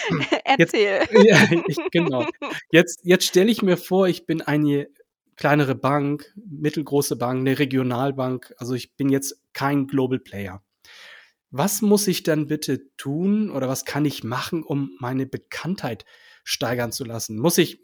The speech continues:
Speaker 2: weiß nicht, muss ich mir beim Champions-League-Finale mit dem, mit 'n T-Shirt, äh, übers Feld laufen, wo der Name meiner Bank draufsteht, damit ich bekannter werde? Oder gibt's da auch <laughs> vielleicht noch, äh, noch,
Speaker 1: <laughs>
Speaker 2: äh,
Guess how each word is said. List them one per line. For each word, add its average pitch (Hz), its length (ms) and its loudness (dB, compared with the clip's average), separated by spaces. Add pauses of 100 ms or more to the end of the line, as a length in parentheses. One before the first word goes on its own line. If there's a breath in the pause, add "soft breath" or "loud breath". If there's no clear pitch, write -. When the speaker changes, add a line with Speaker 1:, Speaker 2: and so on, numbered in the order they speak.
(140)
Speaker 2:
weiß 160 200 0
nicht, 135 200 -2
muss 151 160 0
ich 165 180 -2
mir 147 340 2 (280 loud breath)
beim 143 180 -2
Champions-League-Finale 160 1300 2
mit 151 360 0
dem, 151 180 0
mit 156 180 -2
'n 147 160 -4 (240)
T-Shirt, 170 580 2
äh, 151 300 2 (260 loud breath)
übers - 180 2
Feld 156 260 4
laufen, 156 400 4
wo 156 160 4
der 151 220 4
Name 151 320 2
meiner 147 240 2
Bank 180 260 -2
draufsteht, 180 560 0
damit 156 220 0
ich 139 160 -8
bekannter 170 420 -2
werde? 190 360 2 (260 loud breath)
Oder 208 180 4
gibt's 190 240 -4
da 190 120 -2
auch 185 220 -6
<laughs> 175 320 2
vielleicht - 80 -20 (480 loud breath)
noch, 170 280 6
äh, 170 500 8
noch, 165 240 6
Speaker 1:
<laughs> - 240 -12
Speaker 2:
äh, 151 300 2